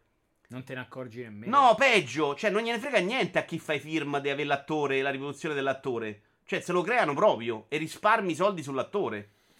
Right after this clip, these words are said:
Speaker 1: Sicuramente non ci avrai mai problemi di girare stunt e cose varie,
Speaker 2: Ah,
Speaker 1: quindi
Speaker 2: giri stunt, cioè l'attore che lo devi pagare tanto, perché oggi li strapagano.
Speaker 1: Probabilmente li strapaghi
Speaker 2: Li devi
Speaker 1: uguali per
Speaker 2: gesti-,
Speaker 1: usare
Speaker 2: cioè,
Speaker 1: la
Speaker 2: lo sai che
Speaker 1: faccia,
Speaker 2: vuol
Speaker 1: però
Speaker 2: dire avertelo tu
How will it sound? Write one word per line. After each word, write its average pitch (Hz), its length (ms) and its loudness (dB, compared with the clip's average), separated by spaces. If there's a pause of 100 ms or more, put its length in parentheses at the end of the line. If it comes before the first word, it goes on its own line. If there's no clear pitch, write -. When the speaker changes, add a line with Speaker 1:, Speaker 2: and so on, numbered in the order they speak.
Speaker 1:
Sicuramente 151 580 -8
non 139 140 -8
ci 135 140 -10
avrai 135 180 -6
mai 143 160 -8
problemi 135 540 -10
di 131 180 -10
girare 131 300 -10
stunt 139 540 -12
e 127 80 -12
cose 117 260 -12
varie, 120 260 -6
Speaker 2:
Ah, 427 280 4
Speaker 1:
quindi 151 140 -8
Speaker 2:
giri 175 220 -2
stunt, 156 600 4
cioè 151 140 0
l'attore 160 340 2
che 143 40 -2
lo 160 80 2
devi 151 200 -4
pagare 147 500 4
tanto, 139 480 2
perché 131 240 -4
oggi 135 220 -4
li 120 80 -12
strapagano. 131 520 0
Speaker 1:
Probabilmente 135 440 -2
li 127 80 -8
strapaghi 127 340 -4
Speaker 2:
Li 156 80 0
devi 165 140 2
Speaker 1:
uguali 151 220 2
per 175 60 2
Speaker 2:
gesti-, 131 180 -4
Speaker 1:
usare 185 120 0
Speaker 2:
cioè, 214 100 6
Speaker 1:
la 165 60 4
Speaker 2:
lo 160 60 2
sai 247 100 2
che 233 60 4
Speaker 1:
faccia, 180 100 2
Speaker 2:
vuol 165 120 0
Speaker 1:
però 180 100 2
Speaker 2:
dire 165 140 4
avertelo 190 560 2
tu 226 300 -2